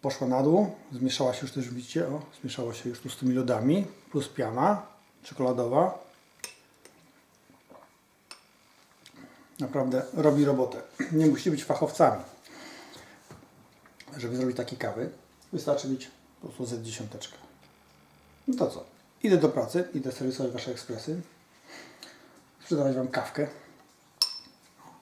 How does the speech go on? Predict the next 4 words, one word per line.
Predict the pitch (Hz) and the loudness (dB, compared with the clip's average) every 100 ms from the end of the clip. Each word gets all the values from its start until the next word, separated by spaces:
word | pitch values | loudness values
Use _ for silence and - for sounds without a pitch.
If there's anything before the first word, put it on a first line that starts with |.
| - - - | -20 -20 -10
To | 220 | -6
jest | 151 | -6
oto | 156 131 117 - - - - _ _ _ _ _ _ _ _ _ _ _ _ _ _ _ | -6 -10 -12 -14 -20 -20 -20 _ _ _ _ _ _ _ _ _ _ _ _ _ _ _
kawka. | - - - | -16 -14 -12